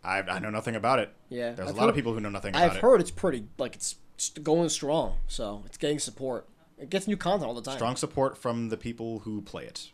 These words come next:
Speaker 1: so I, I feel like it has a closed audience. Final, Final Fantasy fourteen, think of how many collaborations they have.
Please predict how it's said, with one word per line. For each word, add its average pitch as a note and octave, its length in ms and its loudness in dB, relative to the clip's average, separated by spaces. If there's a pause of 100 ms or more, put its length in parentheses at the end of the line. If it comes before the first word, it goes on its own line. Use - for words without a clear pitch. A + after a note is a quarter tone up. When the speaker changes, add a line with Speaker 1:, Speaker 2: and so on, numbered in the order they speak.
Speaker 1:
so - 160 -6
I, F#2+ 220 -4
I G2+ 80 -4
feel A2+ 160 -2
like G#2 140 -2
it G#2 40 0
has G2+ 120 -2
a F#2 60 -8
closed F#2 380 -8
audience. E2 420 -10 (540)
Final, D3 180 8
Final D3+ 340 2
Fantasy D#3+ 280 0
fourteen, D3 420 0
think D3 180 0
of D#3+ 80 -4
how D#3+ 80 2
many E3 120 2
collaborations G#2 680 0
they F2+ 120 -6
have. E2+ 340 -6